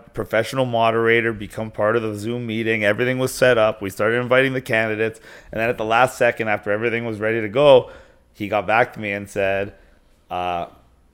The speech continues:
"Sorry, our board of directors said we don't have the resources to do this," which I knew was complete B S because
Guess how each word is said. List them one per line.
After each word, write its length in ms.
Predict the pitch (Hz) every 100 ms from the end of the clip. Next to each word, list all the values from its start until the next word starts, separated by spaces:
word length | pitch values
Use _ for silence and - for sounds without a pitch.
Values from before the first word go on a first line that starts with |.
| _
"Sorry, 400 | - 127 123 117
our 160 | 110
board 240 | 104 113 113
of 40 |
directors 460 | 107 107 107 - 101
said 120 | 104
we 100 | 98
don't 140 | 101 104
have 160 | 101
the 120 | 98 98
resources 520 | 104 98 92 95 90
to 60 | 85
do 220 | 98 92
this," 280 | - - -
which 180 | 113 120
I 80 | 120
knew 180 | 147 156
was 160 | 127
complete 420 | - 113 123 110
B 180 | 98 113 113
S 160 | 110
because 420 | - 104 110 101